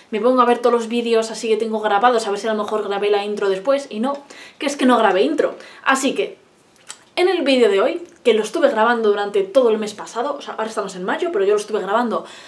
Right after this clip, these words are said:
durante todo el mes entero de abril, y ese es el único motivo por el que voy a acabar subiendo este vídeo,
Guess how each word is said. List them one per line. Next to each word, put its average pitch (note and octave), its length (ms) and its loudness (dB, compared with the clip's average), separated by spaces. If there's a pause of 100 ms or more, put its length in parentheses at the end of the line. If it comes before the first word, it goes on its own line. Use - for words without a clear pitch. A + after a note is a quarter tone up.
(120)
durante G3+ 420 2
todo B3+ 300 6
el A#3+ 60 6
mes A#3+ 180 0
entero G#3 240 0
de F#3 80 2
abril, A#3 340 0
y A3+ 120 -2
ese A3+ 120 0
es A#3+ 80 -8
el A#3 80 -4
único A3+ 200 -2
motivo A#3+ 340 0
por A#3 120 2
el F#3+ 100 0
que F#3+ 80 -4
voy G#3+ 120 2
a A3 60 2
acabar G3+ 240 2
subiendo F3+ 400 -2
este F3 180 -4
vídeo, C#4 300 -4